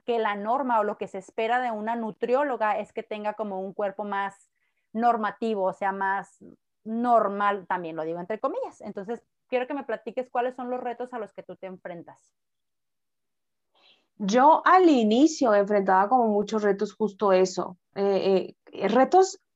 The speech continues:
Speaker 2: externos e internos, ¿no? Porque al final de cuentas, lo externo siempre va a ser un reflejo de tu interno.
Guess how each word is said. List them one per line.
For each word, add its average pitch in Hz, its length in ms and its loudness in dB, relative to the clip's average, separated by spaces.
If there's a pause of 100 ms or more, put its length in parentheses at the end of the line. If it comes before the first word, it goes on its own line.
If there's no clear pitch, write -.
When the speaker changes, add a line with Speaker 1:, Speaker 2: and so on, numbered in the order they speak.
(140)
Speaker 2:
externos 247 720 2
e 240 80 2
internos, 190 760 2
¿no? 220 200 2
Porque 214 180 0
al 196 80 4
final 208 300 2
de 247 100 2
cuentas, 269 560 2 (500)
lo 254 120 4
externo 254 440 4
siempre 285 400 2
va 277 100 8
a 269 60 4
ser 269 160 2
un 269 100 2
reflejo 247 380 0
de 247 100 4
tu 226 100 -4
interno. 202 600 0